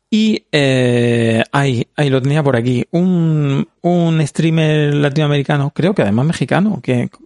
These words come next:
que, que, ¿quién dijo? Ay,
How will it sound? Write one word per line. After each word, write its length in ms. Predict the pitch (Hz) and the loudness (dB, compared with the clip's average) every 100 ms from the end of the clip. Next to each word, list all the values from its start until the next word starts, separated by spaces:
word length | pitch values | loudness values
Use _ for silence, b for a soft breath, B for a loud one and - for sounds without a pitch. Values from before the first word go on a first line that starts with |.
| _ | _
que, 200 | _ - | _ -10
que, 180 | - 190 | -6 -8
¿quién 240 | 175 180 180 | -2 0 0
dijo? 460 | 143 - 127 117 - b b b b b b b b b _ _ _ | 0 0 -2 -2 -6 b b b b b b b b b _ _ _
Ay, 760 | 151 151 151 143 139 135 123 | -2 0 2 2 0 0 0